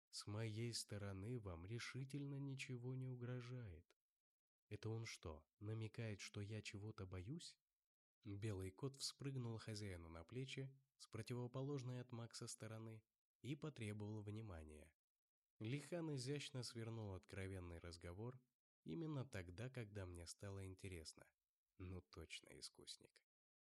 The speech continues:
Я демонстративно обновил на зомби реанимирующее проклятие и начал располагаться ко сну.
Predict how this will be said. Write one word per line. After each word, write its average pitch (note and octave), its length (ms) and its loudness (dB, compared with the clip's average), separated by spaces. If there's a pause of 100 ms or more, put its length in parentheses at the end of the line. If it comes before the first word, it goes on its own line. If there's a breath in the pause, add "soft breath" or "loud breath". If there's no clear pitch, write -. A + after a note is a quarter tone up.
(420)
Я D3 200 2
демонстративно C#3 920 2
обновил A#2 440 2
на A2 140 2
зомби A2 340 0
реанимирующее G2+ 920 0
проклятие B2 720 -2
и G#2+ 40 0
начал C3+ 380 0
располагаться F2+ 840 -2
ко F#2+ 160 -6
сну. D2+ 300 -8